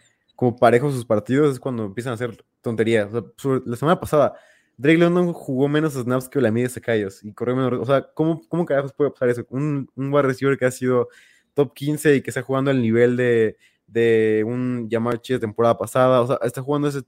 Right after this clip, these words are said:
a esa, a esa altura de, de juego y lo sacas por Olamide Zaccheaus y metes a mil bloqueadores a que co-, a que bloqueen a Tyler Allgeier y a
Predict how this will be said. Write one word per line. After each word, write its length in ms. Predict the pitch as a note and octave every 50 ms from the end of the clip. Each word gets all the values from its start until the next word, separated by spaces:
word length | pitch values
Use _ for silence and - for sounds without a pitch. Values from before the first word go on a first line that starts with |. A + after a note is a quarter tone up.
| _ _ -
a 100 | - A#2
esa, 400 | A#2 - C3+ C3 B2+ A#2+ - -
a 40 | A2+
esa 400 | A#2 A2 B2+ B2+ B2+ B2 A#2 A2
altura 580 | G2 - G2+ G#2 G#2 - _ - A#2+ B2+ C3 B2
de, 300 | A2 G#2+ G#2 G2+ F#2+ - _ _ _ -
de 80 | A2+
juego 460 | A2+ _ - A#2+ B2 B2+ C3+ A#3+ - - _ _ _ _ -
y 60 | B2
lo 100 | C#3+ C3+
sacas 300 | - - E3+ - F3+ -
por 140 | - D3 C#3
Olamide 320 | C3+ B2+ B2 C3 D3 D3
Zaccheaus 600 | C3+ A#2+ - B2+ B2+ B2+ C3 B2+ B2+ A#2+ A#2+ - A2
y 40 | A2
metes 360 | A#2+ B2+ B2 C#3 C3+ C3+ A#2+
a 280 | B2 A2+ A2 A2 G#2+ F#2+
mil 180 | A#2 B2 B2+ C3+
bloqueadores 540 | C#3 C#3 C#3 - A2+ A2 A2+ A#2 A#2+ A#2 A2
a 20 |
que 100 | - _
co-, 160 | _ - A2+
a 140 | F#2+ G#2+ G#2
que 100 | _ -
bloqueen 440 | G2+ G2+ G#2 G#2+ - A#2+ A#2+ A#2 A2+
a 200 | G#2 G#2 G2+ F#2+
Tyler 300 | - - A#2+ A#2 A#2 A2 G#2
Allgeier 460 | G2+ G#2 F#2+ A2+ A2 A2 G#2+ G#2+ G2+
y 100 | G2 G2+
a 280 | G2 F#2+ F#2+ F#2 F#2